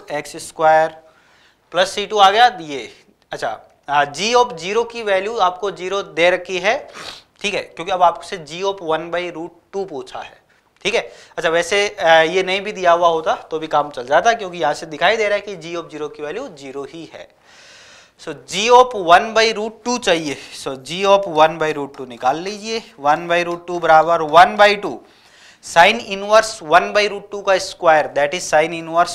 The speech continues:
one by two, और sine inverse one by two कितना होता है बच्चों, पाई पाई सिक्स, तो ये आ जाएगा आपका पाई upon ट्वेल्व, और आपको equal to में कितना दे रखा है, पाई upon k दे रखा है, पाई से पाई कट जाएगा,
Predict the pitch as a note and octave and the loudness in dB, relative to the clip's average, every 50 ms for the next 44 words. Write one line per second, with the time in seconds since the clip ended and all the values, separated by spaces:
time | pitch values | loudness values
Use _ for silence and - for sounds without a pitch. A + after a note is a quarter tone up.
0 | - D#3 C#3+ D3 E3 F#3+ G3+ G#3 G3 G3+ G3+ G3+ G3+ - F3 C#3 A2+ - - - | -8 0 4 6 6 6 4 4 4 4 4 4 0 -4 -8 -8 -8 -12 -18 -20
1 | _ _ - D3 C#3 C3+ - - - D#3 F3 F#3 F#3 F3+ F3+ F#3 F#3 F#3+ F#3+ F#3+ | _ _ -12 -10 -10 -10 -4 2 2 2 2 2 -4 -8 -8 -4 0 0 0 -2
2 | - - - D#3 D#3 E3 E3+ E3 E3+ E3 F3 E3+ E3+ E3 E3+ F#3 G3 G3 G3 G#3+ | -2 -6 -2 -2 -2 0 -2 -6 -6 -6 -8 -12 -10 -4 0 2 2 2 4 2
3 | A3 A3 A3 A3 - A#3 A3+ F#3+ - - - _ _ _ _ _ _ _ - - | 2 2 0 -4 -2 -2 -2 -2 -2 -6 -14 _ _ _ _ _ _ _ 4 6
4 | D#3 F3 G3 G#3 A3+ A3+ A#3+ A#3 - A#3+ G#3 - - - - - - - D#3 C#3+ | 8 8 8 8 8 8 8 6 2 -4 -4 -4 -6 -8 -8 -8 -8 -10 -8 -4
5 | D3+ E3 F3 E3+ D#3+ D#3+ D#3 D#3+ D#3+ D#3 D3+ D#3 - D#3+ D3+ - - C#3 C3+ C#3 | 4 6 6 6 6 4 0 2 2 2 2 2 2 0 0 2 2 0 0 0
6 | D3 D3 C3+ B2 - D#3 F3+ A3+ C4 C#4+ C4+ - - - _ _ _ _ _ _ | -2 -6 -8 -6 -2 2 4 4 4 2 -4 -12 -18 -20 _ _ _ _ _ _
7 | _ _ _ - D#3 D#3 E3 E3+ E3+ E3 - - - - - - D3 C#3+ D3 D3 | _ _ _ -2 4 8 8 8 8 6 2 -6 -12 -18 -14 -8 -2 0 0 0
8 | D3 D3+ E3+ E3 D#3 D#3 - E3+ F3 F3+ F3+ F3+ F#3+ F#3 F#3 F3 F3+ D#3+ G3 G3+ | 0 -2 -10 -12 -12 -8 -4 -2 -2 -2 -4 -8 -10 -10 -10 -12 -10 -4 -4 -2
9 | G#3 G3+ G3+ G3+ G3+ - G#3 G3+ G3+ G3+ E3+ - - - - - _ _ _ - | 0 0 -2 -2 2 4 4 4 6 4 2 2 -2 -12 -20 -20 _ _ _ 2
10 | - D3+ D#3+ F3 G3+ G3+ F#3+ F3 - F#3 F#3 F#3+ G3+ G3+ G3 F#3+ - - F#3+ F#3+ | 4 4 4 4 2 0 -2 -2 -2 -2 -4 -4 -4 -6 -8 -16 -12 -6 -2 0
11 | G3+ G#3 G3+ G3 F#3+ F#3 F#3 F#3 F#3 F3 F3 E3+ D3 A2+ F#2+ - - _ _ - | 0 2 2 2 2 2 4 6 8 8 8 6 2 -2 -4 -12 -18 _ _ -20
12 | - _ _ _ _ _ _ _ _ _ _ _ _ - _ - - D3 D#3+ E3+ | -20 _ _ _ _ _ _ _ _ _ _ _ _ -20 _ 0 2 2 2 2
13 | - - F3+ - E3+ D#3+ E3 D#3 - C#3+ B2 B2 D3 D#3 E3+ F3+ F3+ F#3+ F#3+ | -2 -6 -2 2 2 2 2 0 -4 -4 -4 0 2 4 4 6 8 6 6